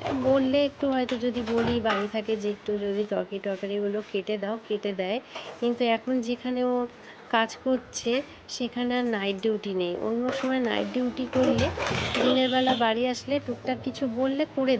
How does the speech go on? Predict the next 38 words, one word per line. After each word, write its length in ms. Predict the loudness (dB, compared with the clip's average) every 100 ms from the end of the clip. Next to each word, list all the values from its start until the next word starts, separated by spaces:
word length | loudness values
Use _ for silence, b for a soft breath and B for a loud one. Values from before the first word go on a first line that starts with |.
| 2
দেয়, 320 | 0 2 0 -2 B B B B
কিন্তু 240 | 0 0 2
যেহেতু 280 | 2 2 2
এইখানে 420 | 2 2 0 2
নাইট 300 | 2 2 2 2
ডিউটি 300 | 0 2 2
নেই, 200 | 4 2
ডে 180 | 2 2
ডিউটি, 420 | 2 2 0 -2 -8 B B B B
একেবারে 360 | 0 2 2
সেই 200 | 2 0
ভোরবেলা 580 | 0 0 0 2 2 2
যায় 220 | 2 2 2
আর 140 | 0
সেই 260 | -4 -4 -2
রাতে 340 | 0 -2 -4 -6
আসে, 320 | -6 -6 -6 -8 B B B
তাই 180 | -2 0 2
আর 160 | 2 2
ও 120 | 0 -2 -2
থাকে 240 | -4 -2
না 120 | -2 0
বলে 220 | 0 0
কিছু 260 | -2 -4 -4
করা 280 | -2 -2 -4
হয় 240 | -6 -6
না। 120 | -6 -8 -6
আর 160 | -4 -2
মেয়েটা 420 | 0 -2 -2 -2 -2 -2
ওর 180 | -4 -4 -4
ঘরেই 300 | -2 -2 -4
থাকে 240 | -6 -4
পড়াশোনা, 500 | -2 0 0 -2 -4 -4
আর 100 | -4
ওর 140 | -4
ঘরে 240 | -4 -4 -4
যে 140 | -6 -8
কী 160 | -6